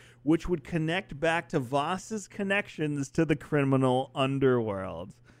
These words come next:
Now, a lot of you might not know who Quinlan Voss is. He was a Jedi.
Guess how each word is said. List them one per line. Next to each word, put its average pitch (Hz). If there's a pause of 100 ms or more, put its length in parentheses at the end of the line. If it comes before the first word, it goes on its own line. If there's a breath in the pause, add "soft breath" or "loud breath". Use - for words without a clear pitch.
(340 soft breath)
Now, 120
a -
lot 127
of 147
you 151
might 147
not 151
know 135
who 123
Quinlan 120
Voss 110 (120)
is. 135
He 123
was 131
a 127
Jedi. 156